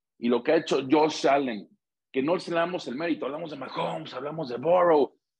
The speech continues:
Josh Allen es de los mejores quarterbacks de la liga y él sí carga al equipo. Él no tiene el juego terrestre que tiene Cincinnati con Joe Mixon. Yo creo que la gran diferencia va a ser es-, la, esa posición. Y Josh Allen hizo jugadas muy buenas contra Miami,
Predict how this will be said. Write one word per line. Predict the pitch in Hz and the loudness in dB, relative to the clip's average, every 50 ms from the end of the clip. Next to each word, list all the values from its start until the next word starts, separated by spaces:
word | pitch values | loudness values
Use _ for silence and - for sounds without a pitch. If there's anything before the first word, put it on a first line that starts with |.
| _ _ | _ _
Josh | - 160 165 180 | 0 0 2 2
Allen | 180 180 180 175 | 2 2 2 2
es | 175 170 | 0 0
de | 180 175 | 0 0
los | 160 151 143 | 0 0 -2
mejores | 135 123 - - 165 160 160 - | -4 -6 -8 -8 -10 -10 -12 -12
quarterbacks | - 160 165 165 147 151 147 - | -10 -8 -8 -8 -8 -10 -12 -10
de | 139 135 | -8 -4
la | 127 127 | -2 2
liga | 139 160 151 139 - - - - - _ _ | 4 4 4 4 2 -2 -10 -20 -20 _ _
y | - 151 180 | 4 4 4
él | 190 170 | 4 2
sí | - - - 214 208 - | -4 -8 -10 -10 -10 -6
carga | - 170 156 143 123 120 | -2 0 0 0 0 -2
al | 113 107 | -4 -6
equipo. | - - 113 107 - - 87 80 - _ _ _ _ _ | -8 -8 -10 -12 -10 -10 -12 -12 -12 _ _ _ _ _
Él | _ 131 170 | _ -2 0
no | 196 - - | 0 0 -2
tiene | - 220 349 381 262 | -6 -8 -6 -6 -6
el | - | -6
juego | - 170 165 170 - | -4 -4 -6 -4 -2
terrestre | - 127 127 127 - 147 123 | -2 -2 -2 -2 -4 -6 -6
que | 120 - | -6 -6
tiene | - 127 120 123 | -6 -4 -6 -6
Cincinnati | 120 - 117 - 113 117 117 110 - 110 | -8 -10 -12 -10 -6 -6 -6 -6 -6 -8
con | - 110 107 104 | -8 -8 -6 -4
Joe | 117 113 | -2 -2
Mixon. | 110 113 104 - - 98 95 - _ - _ | -2 -4 -6 -6 -8 -10 -10 -12 _ -20 _
Yo | - 156 165 | 0 0 2
creo | - 196 - | 2 2 2
que | - 160 | 4 4
la | 151 151 | 4 4
gran | 156 175 185 180 | 4 2 0 0
diferencia | 180 170 - 156 147 160 175 170 - 170 165 160 - - _ _ _ _ _ _ _ _ - | -2 -4 -2 -2 0 0 -2 -4 -2 -2 -2 -2 -2 -8 _ _ _ _ _ _ _ _ -2
va | 143 156 | -2 -2
a | 151 | -2
ser | - 175 165 - 165 | -2 -4 -4 -2 -4
es-, | 160 156 - - - | -4 -6 -6 -8 -4
la, | 131 131 123 | -4 -2 -2
esa | 131 - 139 - | -2 -6 -6 -6
posición. | - 123 123 - 120 104 - 127 123 120 120 | -6 -8 -8 -8 -10 -6 -2 -2 -2 -2 -2
Y | 113 | 0
Josh | 120 160 170 160 - | 0 2 2 2 2
Allen | 160 156 160 156 - - - _ | 2 2 2 0 -4 -12 -16 _
hizo | - 160 - 180 | -6 -4 -2 -2
jugadas | - 156 165 165 165 - 139 | 0 2 2 2 2 0 -2
muy | 143 151 180 208 240 247 | -4 -2 0 0 0 0
buenas | 214 175 185 185 180 180 170 - | -2 -2 -2 -2 -2 -4 -6 -6
contra | - 127 - - 113 113 | -8 -10 -8 -4 -4 -4
Miami, | 110 113 110 113 127 131 139 151 165 170 180 | -2 -2 -2 0 0 0 0 -2 -4 -6 -8